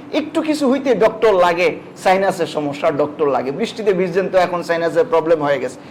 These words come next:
খাবার একটু এদিক সেদিক দাওয়াতে গেছেন, কোন তেল না কি দিছে, পেটে ট্রাবল হয়ে গেছে। আর এই যে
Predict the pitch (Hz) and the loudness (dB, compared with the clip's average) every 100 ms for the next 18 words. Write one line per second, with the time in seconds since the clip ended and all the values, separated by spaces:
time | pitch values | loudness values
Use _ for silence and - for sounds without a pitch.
0 | - - 226 277 302 285 - 262 262 254 | -14 0 2 6 4 4 2 2 2 0
1 | 269 247 202 226 220 220 220 220 247 269 | 0 0 2 6 6 4 2 2 2 0
2 | 254 240 202 220 214 220 226 226 233 226 | 0 -2 2 2 4 0 -2 -4 -4 2
3 | 285 285 - - 226 208 - 190 226 285 | 2 2 -6 -2 0 0 0 2 4 4
4 | 151 147 120 - - - - 160 202 285 | 6 4 0 -10 -16 -14 2 4 6 4
5 | 311 | 4